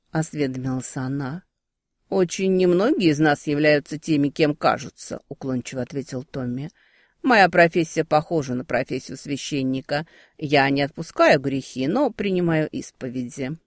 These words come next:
«Да не слушайте вы его», вмешался Исткарт. «Он вам голову морочит». «Если вы не священник, то я не понимаю, почему вы так одеты»,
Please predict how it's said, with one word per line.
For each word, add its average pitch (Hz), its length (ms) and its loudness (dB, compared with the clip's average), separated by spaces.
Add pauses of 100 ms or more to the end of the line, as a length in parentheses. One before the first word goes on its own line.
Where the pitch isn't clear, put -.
(340)
«Да 147 220 2
не 147 160 4
слушайте 139 600 -4
вы 127 140 0
его», 127 400 0
вмешался 135 680 -8 (100)
Исткарт. - 640 -12 (380)
«Он 175 240 4
вам 147 260 8
голову 127 380 0
морочит». 127 840 -2 (640)
«Если 277 420 2
вы 262 120 2
не 254 140 4
священник, 370 760 0
то 302 120 -2
я 294 140 4
не 277 120 4
понимаю, 240 600 2
почему 254 400 -2
вы 330 100 -2
так 302 240 -2
одеты», 160 760 -2